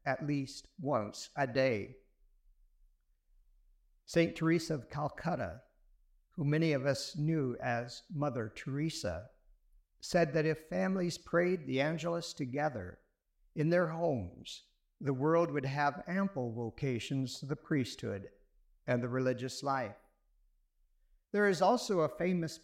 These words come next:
painting named The Angelus, depicting two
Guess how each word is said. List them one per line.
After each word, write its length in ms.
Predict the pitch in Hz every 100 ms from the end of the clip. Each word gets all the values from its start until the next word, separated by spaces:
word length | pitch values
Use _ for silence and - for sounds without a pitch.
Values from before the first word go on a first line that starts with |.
| _
painting 500 | - 226 208 120 113
named 420 | 139 143 139 131 135 - -
The 220 | 143 127
Angelus, 720 | 123 131 151 151 175 - - _ _ _ -
depicting 680 | 123 - 165 - 175 165 156 -
two 320 | - 180